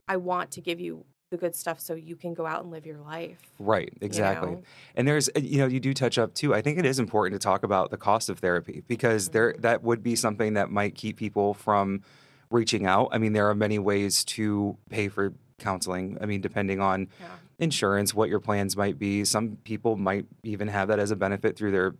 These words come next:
Speaker 2: their work, their workplace. We talked about that in a previous episode.
Speaker 1: Yeah.
Speaker 2: Um, but, like, I did appreciate that when I came in, you know, I, I think I paid you your rate the first time for the initial session, and then you were very honest about it. You said, "I'm giving you permission to be honest with me right now.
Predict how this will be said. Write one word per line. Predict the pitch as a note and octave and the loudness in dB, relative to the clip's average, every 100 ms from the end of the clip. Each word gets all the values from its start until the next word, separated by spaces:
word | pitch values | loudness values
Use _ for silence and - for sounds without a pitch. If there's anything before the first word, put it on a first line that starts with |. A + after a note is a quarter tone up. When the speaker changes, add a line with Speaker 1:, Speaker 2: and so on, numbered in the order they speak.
| - | -2
Speaker 2:
their | G2 | -2
work, | F2+ G2+ F#2 - _ _ _ - | 0 0 0 -2 _ _ _ -4
their | G2 | 0
workplace. | F#2+ F2+ G2 G2+ | 0 2 0 0
We | G#2+ | 0
talked | G#2 G2 | 0 2
about | F#2+ F#2 F2+ | 2 0 2
that | F2+ | 0
in | F2+ | 0
a | |
previous | F2 F#2 F2+ F2 | -4 -4 -2 0
episode. | E2+ E2+ F2+ F2 F2 - - - - | -2 -2 0 -2 -4 -12 -20 -12 0
Speaker 1:
Yeah. | A2+ | 2
Speaker 2:
Um, | G#2 G2+ - | 4 0 -4
but, | C#3+ B2+ - | 2 2 2
like, | A#2+ A#2+ - | 0 0 2
I | B2 | 2
did | A2+ C#3 | 4 2
appreciate | B2+ - A#2+ - G#2+ | 2 0 -2 2 0
that | F#2 F2+ | 2 2
when | G2+ | 2
I | G2+ | 0
came | - G#2 | 0 0
in, | A2 A2 G#2 | 0 0 -2
you | A2+ | -2
know, | G#2 | 0
I, | D#2+ G#2+ A2 - - - _ - | 2 2 2 -4 -16 -20 _ -12
I | A2 | -2
think | E3+ F3+ | 0 0
I | - A2 | 0 -2
paid | - B2+ A#2+ A#2+ | -2 -2 0 0
you | A2 A2 | -2 -2
your | G2+ G2 | 0 2
rate | G#2 G#2 - | 2 0 -2
the | - | -6
first | - G#2+ F#2+ | 0 0 0
time | - F2+ F2+ | 0 0 0
for | G2 | 0
the | A2 | 0
initial | G#2+ G#2+ A2 | 2 0 2
session, | G2+ G#2+ F#2+ F#2+ F#2+ | 2 2 2 0 -2
and | G#2 | -2
then | G#2+ A2 | 0 0
you | A#2+ | 2
were | A#2+ | 2
very | G#2+ A2+ G#2+ | 4 4 4
honest | G2 A#2 A#2+ | 4 2 0
about | G2 F#2 | 2 2
it. | F#2+ | 2
You | G2+ | 0
said, | G#2+ | 2
"I'm | G2+ G#2 | 2 2
giving | A2+ A2+ A2+ | 0 2 0
you | A2 | 0
permission | - B2+ B2+ A#2 | 0 0 2 0
to | G#2+ | 0
be | G#2+ | 0
honest | G2+ A#2+ A2+ - | 2 2 0 -2
with | F#2+ | -4
me | F#2+ F#2+ | -2 0
right | F2+ | 0
now. | D2 F2+ F2 | 0 -2 -2